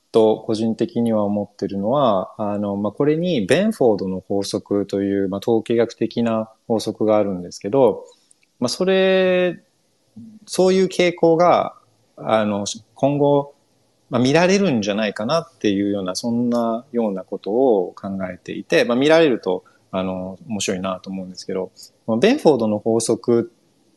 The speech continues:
っていうのはどういうものかっていうと、この数字がですね、この一Kだったら一、二Kだったら二、三Kだったら三。え、この、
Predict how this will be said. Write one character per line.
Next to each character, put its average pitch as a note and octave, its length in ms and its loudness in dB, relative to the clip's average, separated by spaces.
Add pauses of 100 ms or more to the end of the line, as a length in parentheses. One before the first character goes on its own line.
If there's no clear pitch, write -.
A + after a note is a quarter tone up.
(360)
っ - 40 -20
て B2 100 0
い A#2+ 100 2
う A#2 60 2
の G2+ 140 0
は G#2+ 260 2
ど C3 140 2
う C3 80 2
い - 20 0
う A2+ 40 -4
も G2+ 120 -4
の G2 140 -6
か F#2+ 120 -2
っ - 140 -10
て - 100 -8
い F2+ 120 -2
う E2+ 40 -6
と、 D3 400 2 (1160)
こ B2 60 -2
の B2 80 2
数 E3 260 2
字 D#3 160 -2
が D#3+ 460 2
で A2 120 -10
す - 140 -4
ね、 G2 260 -6
こ A2 80 -10
の G2+ 140 -8
一 - 220 -6
K C#3 120 2
だ G#2+ 100 4
っ - 60 -10
た G2+ 120 -4
ら F#2+ 40 -2
一、 D3 320 -6 (100)
二 G#2 120 -4
K G#2+ 180 0
だ G2 100 -4
っ - 80 -14
た F#2 120 -10
ら F2+ 80 -8
二、 G2+ 260 -12 (380)
三 G2 220 -6
K F#2+ 100 -4
だ F#2+ 60 -6
っ - 20 -8
た - 60 -16 (140)
ら F#2 60 -10
三。 G2 100 -18 (520)
え、 G#2 100 -2
こ - 140 -4
の、 D#3+ 360 -2